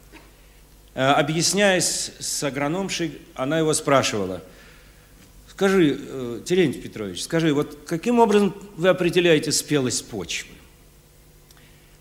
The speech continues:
А этот прицепщик не давал сеять не вовремя. Это то, о чем мы и сейчас говорим.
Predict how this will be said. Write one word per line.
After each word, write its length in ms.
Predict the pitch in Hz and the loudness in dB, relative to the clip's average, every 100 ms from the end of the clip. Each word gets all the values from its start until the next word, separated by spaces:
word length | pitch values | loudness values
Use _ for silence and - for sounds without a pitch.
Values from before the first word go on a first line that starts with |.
| - | -6
А 220 | 120 131 | 0 0
этот 240 | 151 147 | 0 -6
прицепщик 420 | - 139 180 170 143 | -6 -4 -4 -6 -4
не 140 | 147 | -2
давал 320 | 143 139 113 | -2 -2 -2
сеять 600 | - - 135 98 87 - | -2 -2 -2 -2 -4 -8
не 140 | 113 110 | -6 -6
вовремя. 500 | 101 85 87 82 82 | -8 -10 -12 -16 -16
Это 140 | 131 139 | -14 -8
то, 160 | 156 | -2
о 60 | 139 | -2
чем 200 | 135 127 | -2 -4
мы 140 | 120 | -4
и 20 | 123 | -6
сейчас 440 | 143 - 98 85 | -8 -10 -10 -12
говорим. 320 | 90 92 82 | -16 -16 -18